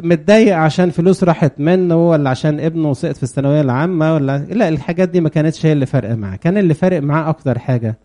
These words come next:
ازاي ان مدينه ابائي، المدينه الملك العظيم، تبقى اسوارها مهدمه، وازاي يبقى ابوابها محروقه بالنار،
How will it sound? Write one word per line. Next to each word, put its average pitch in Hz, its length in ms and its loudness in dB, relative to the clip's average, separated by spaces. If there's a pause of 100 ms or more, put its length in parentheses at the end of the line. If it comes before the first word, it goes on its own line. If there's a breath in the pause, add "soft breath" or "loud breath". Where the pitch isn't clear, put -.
(1120)
ازاي 156 840 2
ان 139 220 -2
مدينه 151 560 2
ابائي، 131 600 2 (600)
المدينه 143 520 2 (100)
الملك 160 460 2
العظيم، 135 640 0 (100)
تبقى 151 400 -4
اسوارها 165 720 4 (1000)
مهدمه، 156 800 2 (400 soft breath)
وازاي 165 720 2
يبقى 170 400 0
ابوابها 147 440 2
محروقه 147 480 0
بالنار، 135 600 2